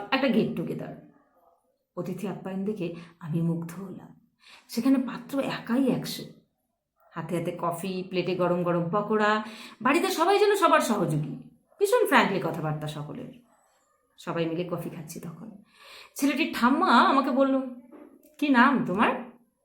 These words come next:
"নবমিতা।" "কি মিষ্টি নাম। আমার এই একটিমাত্র নাতি, খুব ভালোবাসে আমাকে। আমার নাতি বলে বলবো না, খুব ভালো ছেলে। আসলে আমার বৌমাটি ভালো,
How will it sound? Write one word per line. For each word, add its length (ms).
"নবমিতা।" 800
"কি 100
মিষ্টি 320
নাম। 540
আমার 240
এই 100
একটিমাত্র 640
নাতি, 280
খুব 220
ভালোবাসে 440
আমাকে। 300
আমার 280
নাতি 260
বলে 200
বলবো 300
না, 260
খুব 380
ভালো 220
ছেলে। 380
আসলে 340
আমার 180
বৌমাটি 520
ভালো, 260